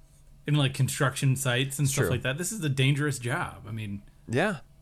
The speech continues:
Speaker 1: he shouldn't be sad, but he shouldn't be, like, depressed to the point of closing the mine over it.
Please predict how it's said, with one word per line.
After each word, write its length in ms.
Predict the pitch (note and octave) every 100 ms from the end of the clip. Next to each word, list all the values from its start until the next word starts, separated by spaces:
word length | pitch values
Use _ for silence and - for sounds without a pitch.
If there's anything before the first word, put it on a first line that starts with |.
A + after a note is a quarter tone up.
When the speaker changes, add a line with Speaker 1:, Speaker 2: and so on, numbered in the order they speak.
| - - -
Speaker 1:
he 140 | C#3
shouldn't 320 | C#3 A3 D#3
be 120 | C#3
sad, 360 | B2+ - D#3 D3
but 80 | A#2
he 80 | A2+
shouldn't 300 | - C#3+ C3+
be, 200 | C3+ A#2+
like, 340 | G#2+ G#2+ - - - - -
depressed 460 | D3 C#3 - C3 -
to 60 |
the 80 | B2+
point 220 | G#2 C3
of 100 | A#2
closing 360 | - C3+ B2 A2+
the 40 | F2+
mine 380 | G2+ C3 A#2+
over 260 | G2+ F#2 E2+
it. 140 | F2+